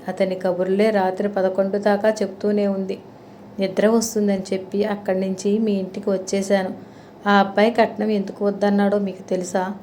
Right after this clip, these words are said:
ఆమె ఏం చెప్తుందో వినాలనిపించింది. తల అడ్డంగా ఊపాడు ఆమె ప్రశ్నకు, తన దగ్గర సమాధానం లేదన్నట్టు.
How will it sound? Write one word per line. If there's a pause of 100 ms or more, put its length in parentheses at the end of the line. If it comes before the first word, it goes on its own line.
(440)
ఆమె
ఏం
చెప్తుందో
వినాలనిపించింది. (460)
తల
అడ్డంగా
ఊపాడు (540)
ఆమె
ప్రశ్నకు, (760)
తన
దగ్గర
సమాధానం
లేదన్నట్టు.